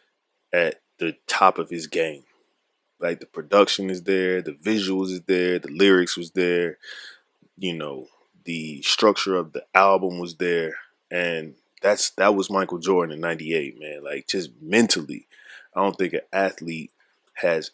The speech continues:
ever been as mentally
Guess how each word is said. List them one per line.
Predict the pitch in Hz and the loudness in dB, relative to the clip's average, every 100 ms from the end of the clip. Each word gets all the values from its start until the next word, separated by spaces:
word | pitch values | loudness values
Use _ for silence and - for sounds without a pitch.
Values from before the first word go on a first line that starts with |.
| - | 4
ever | 104 95 98 92 90 - - _ _ _ _ _ _ _ _ 92 85 78 _ | 6 6 4 2 0 -4 -18 _ _ _ _ _ _ _ _ -20 -20 _ _
been | 98 92 87 - - | 2 2 2 -8 -6
as | 85 80 - 85 | -4 -4 -12 -10
mentally | 90 113 107 - 98 92 90 | 2 2 2 0 2 2 0